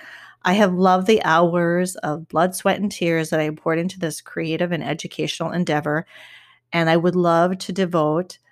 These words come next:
some time to it, but it cannot replace my clinical work with clients now that I'm seeing people back in the office, parenting, family life, social, and personal time.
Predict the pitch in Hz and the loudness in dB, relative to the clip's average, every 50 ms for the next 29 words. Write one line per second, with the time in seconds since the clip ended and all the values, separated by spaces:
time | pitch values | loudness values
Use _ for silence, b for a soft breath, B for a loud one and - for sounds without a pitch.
0 | _ _ _ - - - 180 196 196 - 202 180 160 160 165 180 185 - 170 156 | _ _ _ -8 -2 -2 0 0 0 0 0 0 2 0 0 -2 -4 -4 -4 -4
1 | 147 151 160 - _ b b b b b b b b - 175 175 160 - - 170 | -4 -4 -6 -8 _ b b b b b b b b -4 -2 -2 -2 -2 -2 -6
2 | - - - 196 180 165 151 - - 175 180 185 - - 160 156 160 - - 180 | -8 -6 -4 -2 0 0 -2 -2 -2 -4 -6 -4 -2 0 0 0 -2 -4 -4 -4
3 | 160 156 - - - 165 156 156 165 - 208 202 180 180 175 175 - 233 - - | -4 -6 -6 -6 -6 -4 -4 -4 -2 -2 -2 0 0 -2 -2 -4 -6 -10 -10 -12
4 | _ - 175 160 151 151 147 151 165 220 226 - - - - 175 165 156 165 165 | _ -6 -4 -4 -2 -2 -4 -4 -4 -6 -8 -10 -12 -8 -6 -4 -4 -2 -2 -2
5 | 160 156 151 160 165 - - 160 156 156 160 - - 170 165 - 170 170 165 147 | -2 -2 -4 -6 -8 -8 -6 -6 -4 -4 -6 -6 -6 -8 -6 -6 -6 -4 -4 -4
6 | 151 - - 196 226 214 175 156 151 - - 165 156 160 - - - - b b | -4 -2 -2 0 2 2 2 0 -2 -2 -2 -2 -2 -2 -2 -6 -8 -12 b b
7 | b b b b b b - - 220 220 214 214 214 - - 220 208 202 202 196 | b b b b b b -2 2 4 4 4 4 2 2 2 2 4 4 4 4
8 | 196 - - - 185 170 165 170 170 170 170 165 160 156 156 156 156 156 147 _ | 2 0 -2 0 0 0 0 0 0 0 0 0 0 0 0 0 -2 -4 -6 _
9 | _ _ - - - 156 151 147 - - 170 - - - - 160 160 - - 156 | _ _ -12 -10 -6 -6 -6 -6 -6 -6 -6 -6 -6 -6 -8 -8 -8 -10 -12 -12
10 | - - - 165 156 160 - - - 147 151 147 147 | -12 -12 -12 -12 -12 -14 -14 -14 -12 -10 -10 -12 -14